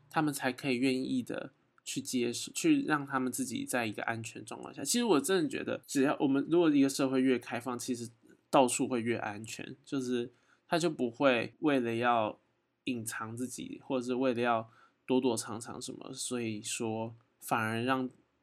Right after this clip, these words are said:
整件事情都在一个非常危险的状况下，因为他不能告诉别人，因为他，他们没有一个可以好好公开的一个地方，或者说他们没办法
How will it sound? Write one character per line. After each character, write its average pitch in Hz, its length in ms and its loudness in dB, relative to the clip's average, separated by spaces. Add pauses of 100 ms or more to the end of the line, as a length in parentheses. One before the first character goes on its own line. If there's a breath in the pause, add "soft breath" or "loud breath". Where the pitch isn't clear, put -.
(120)
整 113 180 -4
件 131 220 -2
事 131 160 -4
情 110 200 -6
都 117 140 0
在 110 220 0
一 107 80 -2
个 110 140 -6
非 - 140 -6
常 110 140 -4
危 104 220 -2
险 104 160 -10
的 101 100 -10
状 117 240 -10
况 113 240 -14
下， - 300 -10
因 135 80 -8
为 131 120 -6
他 127 140 -10
不 127 120 -10
能 107 120 -8
告 110 160 -4
诉 110 180 -10
别 - 180 -16
人， 147 200 -12 (100)
因 135 180 -4
为 135 200 0
他， 117 560 -6 (100)
他 - 160 0
们 120 120 0
没 113 100 -2
有 113 140 -2
一 104 60 -4
个 - 320 -8 (100)
可 - 180 -8
以 113 300 -6 (100)
好 - 240 0
好 113 180 -4
公 113 240 -6
开 113 220 -6
的 107 100 -8
一 104 100 -8
个 107 100 -8
地 110 240 -10
方， 123 300 -8
或 - 180 -4
者 135 80 2
说 135 140 -4
他 139 120 -6
们 135 120 -2
没 120 160 -2
办 131 260 0
法 - 380 -6